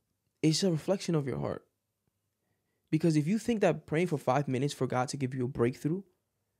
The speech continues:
is earnestly desiring things from the Lord, it's not from God. "God, use me, Lord. I want to go out and preach the gospel. I want the boldness of you, Lord. I want to lay hands on the sick, Lord, and let them be healed. I want to be used like the apostles."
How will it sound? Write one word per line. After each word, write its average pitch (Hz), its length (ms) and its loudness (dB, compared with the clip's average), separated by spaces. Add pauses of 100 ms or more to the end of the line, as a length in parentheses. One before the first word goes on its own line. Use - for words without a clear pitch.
(440)
is 143 360 4
earnestly 135 460 2
desiring 131 640 0
things 147 260 -6
from 135 140 -8
the 117 80 0
Lord, 131 340 2 (100)
it's 123 240 -4
not 143 240 -2
from 123 140 -4
God. 107 240 -6 (240)
"God, 170 320 -2
use 143 340 2
me, 135 140 -4
Lord. 127 380 -4 (320)
I 165 80 -4
want 165 300 -2
to 139 120 0
go 160 300 2
out 160 260 2 (220)
and 131 180 -6
preach 175 220 0
the 151 80 -2
gospel. 160 400 0
I 175 40 -2
want 160 240 -2
the 139 80 0
boldness 170 720 0
of 135 220 -4
you, 120 120 -4
Lord. 131 240 -2
I - 80 -6
want 185 220 0
to 139 60 0
lay 175 220 0
hands 170 360 0
on 143 100 -2
the 139 80 -2
sick, 160 300 -4
Lord, 151 160 2
and 135 100 -4
let 147 140 -4
them 156 120 -4
be 147 120 -2
healed. 151 240 0
I 160 60 -2
want 180 160 0
to 170 40 0
be 165 100 0
used 175 340 -2
like 165 120 0
the 170 80 2
apostles." 160 540 -2